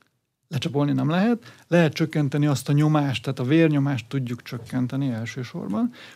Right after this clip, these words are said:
illetve léteznek olyan műtéti eljárások, amik szokták mondani, hogy megfúrják a koponyát, amikor tulajdonképpen egy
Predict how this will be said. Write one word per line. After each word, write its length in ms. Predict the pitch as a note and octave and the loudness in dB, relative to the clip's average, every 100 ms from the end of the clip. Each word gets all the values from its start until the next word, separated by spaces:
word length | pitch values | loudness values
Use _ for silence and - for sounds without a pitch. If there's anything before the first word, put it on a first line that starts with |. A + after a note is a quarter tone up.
| _ - | _ -4
illetve 320 | C#3+ C#3 C#3+ | -2 0 0
léteznek 420 | E3 D#3+ C3+ C#3 | 0 0 -2 0
olyan 160 | C#3 C#3 | 0 2
műtéti 540 | D3+ C#3 C3+ C3 C#3 | 2 0 -2 -2 -4
eljárások, 920 | C3 C3+ C3 C3 B2+ B2 A#2 - C#3+ | -2 -2 -2 -4 -4 -4 -6 -8 -6
amik 160 | C3+ B2 | -6 -8
szokták 520 | - - B2+ C#3 A#2+ | -10 -14 -14 -12 -6
mondani, 340 | B2+ B2+ B2+ B2 | -2 -2 -2 -2
hogy 220 | B2+ - | -4 -10
megfúrják 840 | D3+ B2+ A#2 - C#3+ B2 C3 C3+ - | -6 -6 -6 -12 -6 -4 -4 -8 -12
a 60 | |
koponyát, 500 | - C#3 G3+ G#3+ G#3+ - - - _ | -12 -6 -2 -2 -4 -10 -20 -20 _
amikor 340 | C#3 D3+ E3 D#3 | -4 -2 -2 0
tulajdonképpen 540 | F#3+ C#3+ D3+ C3 C#3+ | 0 0 -4 -4 -2
egy 240 | C#3+ C3 | -2 -6